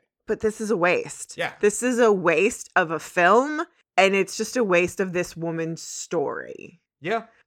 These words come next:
Speaker 1: That's where I'm mad about this movie. We almost didn't finish watching it because we were
Speaker 2: <laughs>
Speaker 1: we were so bored and so mad. It's like, I've seen enough to understand why they nominated this,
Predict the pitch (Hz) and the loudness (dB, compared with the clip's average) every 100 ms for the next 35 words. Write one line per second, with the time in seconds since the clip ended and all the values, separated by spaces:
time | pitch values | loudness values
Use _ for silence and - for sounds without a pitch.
0 | - 220 220 220 240 240 214 190 175 165 | 4 8 8 6 2 6 6 6 0 0
1 | 147 160 127 135 120 - 139 - 139 131 | 0 -2 -4 -6 -6 -8 -12 -10 -12 -12
2 | - 85 - - 262 294 311 370 - 254 | -10 -12 -14 -8 0 4 4 4 2 2
3 | 226 170 185 170 160 143 143 - - - | 0 0 -4 -4 -2 -2 -2 -4 -10 -6
4 | 170 202 233 208 196 226 - - 220 226 | 2 6 8 6 6 6 4 0 4 4
5 | 214 - 240 226 208 185 175 185 185 175 | 6 6 6 6 2 2 0 -4 -4 -2
6 | 165 143 147 180 - 196 233 240 - 311 | 0 -2 -2 -8 2 6 6 4 -4 -2
7 | 277 208 165 156 185 - - _ _ _ | 2 2 4 6 6 4 -14 _ _ _
8 | - - 180 175 170 - 170 170 170 - | 0 4 4 4 -2 0 0 0 -2 -8
9 | _ _ 165 170 170 175 160 147 160 180 | _ _ 6 6 8 4 2 2 2 2
10 | 190 214 196 226 240 - | 4 4 4 4 2 -4